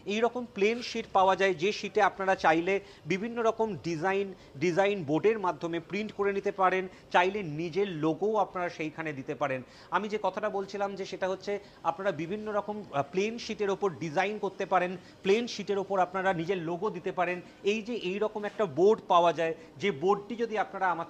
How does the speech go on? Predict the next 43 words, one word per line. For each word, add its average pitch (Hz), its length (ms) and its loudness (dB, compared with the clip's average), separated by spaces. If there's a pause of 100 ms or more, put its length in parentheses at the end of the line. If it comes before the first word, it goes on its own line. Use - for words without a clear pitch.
থেকে 180 160 -8
কিনে 214 340 -4
নেন, 196 200 -2 (240)
তাহলে 190 300 4
তাতে 170 280 4
আপনারা 190 260 0
বিভিন্ন 185 440 -6
ডিজাইন 185 420 -6
আমাদের 170 280 -6
যদি 180 180 -4
আগে 151 200 0
থেকে 180 200 -4
বলে 160 240 -4
দেন, 185 140 -4
আমরা 156 180 -4
সেই 165 200 -4
রকম 175 240 -4
সেট 190 300 -4
করে 196 120 -2
আপনাকে 185 260 -6
দিতে 185 220 -6
পারবো। 190 340 -2 (220)
আপনাদের 170 360 -2
লোগো 156 340 0
যদি 185 220 -6
দিতে 170 260 -4
চান, 175 200 -2 (200)
সেটাও 190 380 0
দিতে 151 200 -2
পারবো। 120 360 0 (280)
কি 240 120 -2
কি 269 260 -6 (160)
সরঞ্জাম 220 460 -2
লাগে 180 260 0
একটা 180 260 -2
হাওয়াই 170 240 2
চপ্পলের 175 380 -6
মেশিনের 165 380 -8
জন্যে? 175 320 -6 (220)
স্বাভাবিকভাবে 226 640 2
মেশিন 190 400 -2
তো 208 100 -4
লাগেই, 190 340 2